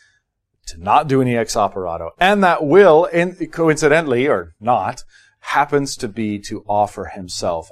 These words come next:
as the once and for all sacrifice, to offer his body. Okay, so this is the way the author of Hebrews is interpreting Psalm forty, as we shall see.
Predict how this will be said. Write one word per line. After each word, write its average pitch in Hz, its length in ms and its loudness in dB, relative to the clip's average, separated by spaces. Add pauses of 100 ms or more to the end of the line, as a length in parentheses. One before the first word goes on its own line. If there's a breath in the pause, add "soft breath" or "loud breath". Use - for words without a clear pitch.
as 95 160 -12
the 87 120 -14
once 95 540 -8
and 87 140 -18
for 90 160 -14
all 80 340 -10
sacrifice, - 680 -12
to - 200 -18
offer 87 360 -6
his 80 400 -16 (100)
body. 92 680 -6 (380)
Okay, 120 260 0
so - 200 -6
this 156 280 4
is 233 120 2
the 214 100 6
way 180 220 4
the 151 200 2
author 139 380 4
of 117 100 0
Hebrews 165 540 2
is 135 140 0
interpreting 139 800 0 (560 soft breath)
Psalm 123 480 4
forty, 135 720 4
as 123 380 2
we 104 160 -4
shall 78 320 -4
see. - 540 2